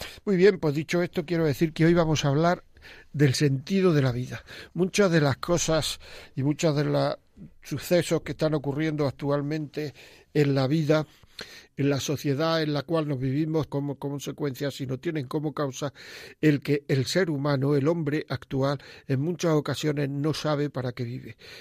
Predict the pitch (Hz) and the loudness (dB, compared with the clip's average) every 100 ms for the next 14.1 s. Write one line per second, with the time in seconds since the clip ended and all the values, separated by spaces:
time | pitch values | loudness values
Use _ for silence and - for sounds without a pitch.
0 | - 131 123 160 156 147 135 127 135 170 | -8 -4 0 0 2 -2 0 -2 0 -2
1 | 180 165 175 143 127 123 - 160 170 139 | -2 0 0 -2 -6 -6 -4 -4 -2 -4
2 | 139 - - - - _ 143 - 135 151 | -6 -10 -20 -20 -20 _ -10 -10 -8 -10
3 | - 151 147 131 127 - 170 160 151 139 | -4 -4 -2 -4 -6 -4 -4 -2 -2 -2
4 | 139 - - - - _ _ - 123 131 | -2 -6 -14 -20 -20 _ _ -10 -8 -8
5 | - - - - - - - - - - | -12 -20 -20 -16 -14 -12 -14 -16 -18 -12
6 | 147 113 - 151 143 135 123 127 - 127 | -10 -10 -6 -2 -2 -2 -6 -8 -12 -14
7 | 123 143 143 143 147 - - - _ 135 | -10 -10 -8 -8 -8 -10 -20 -20 _ 2
8 | 151 - 135 147 147 143 123 123 - 160 | 2 4 0 0 -2 -4 -6 -6 -4 -2
9 | 143 165 151 143 - - - - - 151 | 0 2 2 2 -4 -20 -20 -12 -6 -4
10 | - 156 143 131 131 127 - 127 120 143 | 2 2 2 0 0 -4 -4 -4 0 -2
11 | - 147 147 - - - _ 139 127 143 | 0 0 0 -2 -10 -20 _ 0 2 2
12 | - 160 165 147 135 131 160 170 151 160 | 4 4 4 2 0 0 2 4 2 0
13 | 127 131 - 160 165 147 131 143 143 147 | 0 -2 0 0 0 0 2 2 2 4
14 | 151 | 2